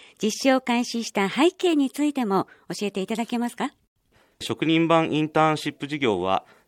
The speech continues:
Speaker 2: 平成十六年度から藤沢市技能職団体連絡協議会への委託事業として始まりました。求職活動をしている若年者の方々を対象に、技能者の職場において一定期間、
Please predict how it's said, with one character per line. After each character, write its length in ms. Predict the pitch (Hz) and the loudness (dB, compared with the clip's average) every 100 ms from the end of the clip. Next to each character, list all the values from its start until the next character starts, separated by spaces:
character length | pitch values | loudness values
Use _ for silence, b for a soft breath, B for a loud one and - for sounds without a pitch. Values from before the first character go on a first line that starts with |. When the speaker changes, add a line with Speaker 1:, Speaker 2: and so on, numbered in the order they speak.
| b | b
Speaker 2:
平 200 | 139 147 | -2 0
成 240 | 170 151 | 2 0
十 260 | 120 143 156 | 0 -2 -2
六 220 | 156 160 | -2 -2
年 160 | 160 | -2
度 100 | 117 | -2
か 80 | 87 | -4
ら 140 | 78 - _ _ _ | -6 -8 _ _ _
藤 240 | - 117 | -10 -8
沢 240 | 127 143 131 | -2 2 2
市 220 | 127 98 | 0 -8
技 100 | 104 | -4
能 140 | 131 | -4
職 220 | 131 135 135 | -4 -6 -4
団 200 | 131 120 | -2 -2
体 160 | 87 | -6
連 220 | 87 127 | -4 -6
絡 240 | 139 135 _ | -6 -8 _
協 180 | 143 135 | -6 -6
議 140 | 143 | -4
会 240 | 151 107 | -2 0
へ 80 | 101 | -2
の 180 | 131 - _ _ | -4 -6 _ _
委 80 | - | -8
託 240 | 147 147 160 | -4 -4 -4
事 140 | 185 | 0
業 160 | 170 107 | 0 0
と 100 | 85 | -4
し 80 | |
て 160 | - 71 | -10 -10
始 200 | - 90 | -10 -10
ま 80 | 90 | -10
り 80 | 82 | -10
ま 100 | 85 | -12
し 80 | - | -14
た。 160 | 73 _ b b b b b b | -18 _ b b b b b b
求 180 | - 156 | -6 -4
職 180 | 170 165 | -2 -2
活 220 | 202 202 | -2 0
動 140 | 151 | 0
を 60 | 104 | 0
し 80 | - | -2
て 100 | - | -6
い 100 | 98 | -4
る 160 | 92 92 | -4 -6
若 260 | 98 - | -8 -6
年 160 | 139 156 | -4 -4
者 120 | 131 | -4
の 120 | 85 | -6
方 220 | 78 87 107 | -8 -6 -6
々 220 | 98 80 | -6 -8
を 60 | |
対 240 | 78 90 85 | -10 -10 -10
象 240 | - 85 | -10 -10
に、 240 | 85 95 - b b b b b | -10 -12 -14 b b b b b
技 100 | 120 | -4
能 160 | 160 175 | -2 0
者 160 | 113 | -2
の 240 | 95 101 - | -2 -6 -8
職 240 | - 107 120 | -14 -8 -4
場 100 | 123 | -2
に 100 | 127 | -2
お 120 | 127 | -4
い 80 | 87 | -6
て 260 | 85 - _ _ - | -10 -12 _ _ -16
一 80 | |
定 320 | 98 - 151 147 | -16 -4 -2 -2
期 100 | - | -2
間、 220 | 104 | -4